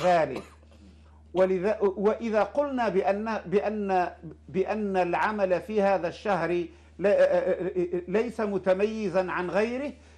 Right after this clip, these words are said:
فإن رجب، فإن شعبان متميز عن غيره، باعتبار أن النبي عليه الصلاة والسلام كو-،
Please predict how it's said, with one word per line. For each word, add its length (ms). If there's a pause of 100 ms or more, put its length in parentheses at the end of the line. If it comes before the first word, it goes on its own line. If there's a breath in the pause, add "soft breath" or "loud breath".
فإن 420
رجب، 540
فإن 600
شعبان 600
متميز 640
عن 360
غيره، 440 (360 loud breath)
باعتبار 840
أن 140
النبي 480
عليه 360
الصلاة 420
والسلام 580
كو-، 220